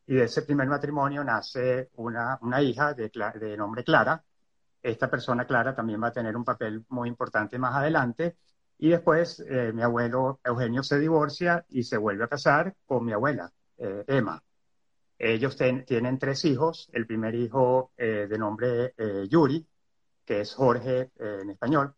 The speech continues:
Mi nombre es Andrés Jorge, es en honor a él. Eh, lo llevo con mucho orgullo, ese segundo nombre. Y tiene, eh, dos hijos morochos, eh, mi papá, eh, Roberto,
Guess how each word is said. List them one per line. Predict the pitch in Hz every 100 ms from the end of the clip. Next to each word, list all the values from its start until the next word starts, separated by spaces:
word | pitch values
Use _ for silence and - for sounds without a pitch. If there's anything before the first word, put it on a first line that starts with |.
| -
Mi | 113
nombre | 113 110 120
es |
Andrés | 123 120 113 113 - -
Jorge, | 139 131 147 160 _ _ _ _
es | - 107 110
en | 123
honor | 110 110 113
a | 135
él. | 120 147 - _ _ _ _
Eh, | 107 98 92 92 _ _ _
lo | 101
llevo | 95 104
con | 104 113
mucho | 104 - 123 110 -
orgullo, | 113 127 131 127 135
ese | 110 123
segundo | 120 113 104 135
nombre. | 139 127 170 175 _ _ _ _ _ -
Y | 170 202 202
tiene, | - 147 135 151 151 -
eh, | 123 117 107 107
dos | 113 135
hijos | 123
morochos, | 143 160 127 - 170 - -
eh, | 117
mi | 117 117
papá, | 117 - 123 165 190 _
eh, | 120 104
Roberto, | 104 127 160 117 170 185